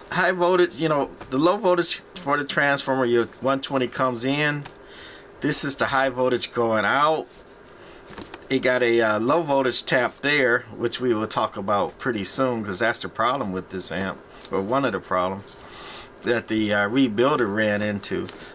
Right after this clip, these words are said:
But the high voltage comes across the, uh, two here. That's gonna be your reds, and they go into the, uh, bridge rectifier here. And your rectified, uh, A C, um,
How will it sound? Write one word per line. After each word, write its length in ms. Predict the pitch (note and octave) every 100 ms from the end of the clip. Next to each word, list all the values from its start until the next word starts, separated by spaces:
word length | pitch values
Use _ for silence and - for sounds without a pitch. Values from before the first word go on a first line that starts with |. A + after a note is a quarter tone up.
| -
But 160 | - -
the 80 |
high 240 | A#2+ F#3+ G#3+
voltage 480 | F3+ E3 E3 C#3+ -
comes 360 | D#3+ D3+ C#3
across 440 | C3+ - C3+ C#3 -
the, 320 | C3 B2 A#2
uh, 240 | G#2+ G2+ -
two 200 | - D#3+
here. 380 | C#3+ D3+ C#3 C#3+
That's 280 | - C3+ -
gonna 160 | C3
be 100 | B2
your 200 | A#2+ A2
reds, 500 | A2+ C3+ B2+ A#2 -
and 120 | G2+
they 80 | B2+
go 220 | B2 C3+
into 380 | C3 C3 - B2+
the, 260 | A2+ A2+ G#2+
uh, 80 | G#2
bridge 380 | C3+ C#3+ B2
rectifier 640 | A2 C3+ C3+ A#2+ A2 A2 G2+
here. 460 | A2+ D3+ B2+ A2 - - - - - - - - - - - - - - - -
And 160 | B2
your 100 | A#2
rectified, 840 | A2+ C#3 D3 D3+ - B2+ B2 A#2+ A#2
uh, 240 | A2+ G#2+ -
A 200 | C3 B2
C, 440 | - A#2+ A#2+ B2 - - B2
um, 480 | A2 F2+ E2 D2